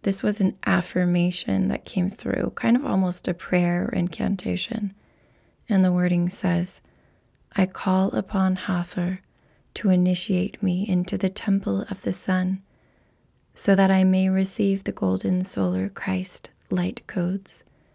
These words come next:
activate my Merkaba, and upgrade every cell in my being with high frequency light." Isn't that such a powerful, powerful intention?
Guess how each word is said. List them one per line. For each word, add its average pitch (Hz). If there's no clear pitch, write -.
activate 190
my 185
Merkaba, 185
and 190
upgrade 185
every 190
cell 185
in 196
my 185
being 190
with 185
high 180
frequency 185
light." 190
Isn't 185
that 202
such -
a 180
powerful, 185
powerful 190
intention? 180